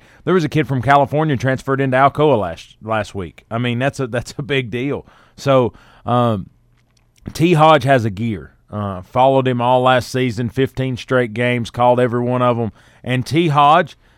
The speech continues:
has a, uh, has a subtle quietness in games that he doesn't, he's not needed to kick that gear in.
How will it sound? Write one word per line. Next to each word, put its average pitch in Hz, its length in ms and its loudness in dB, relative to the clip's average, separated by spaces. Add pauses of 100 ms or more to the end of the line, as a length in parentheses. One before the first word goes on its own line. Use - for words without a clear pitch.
has 139 280 0
a, 131 220 2
uh, 117 240 -2
has 131 300 -2
a 120 60 -4
subtle 151 360 0
quietness 151 840 0
in 120 180 -6
games 131 380 -2
that 135 120 0
he 127 120 -4
doesn't, 127 400 -2
he's 113 220 -6
not 131 240 -6
needed 131 420 -2
to 135 80 -6
kick 135 240 -8
that 127 220 -4
gear 143 260 -2
in. 156 240 -2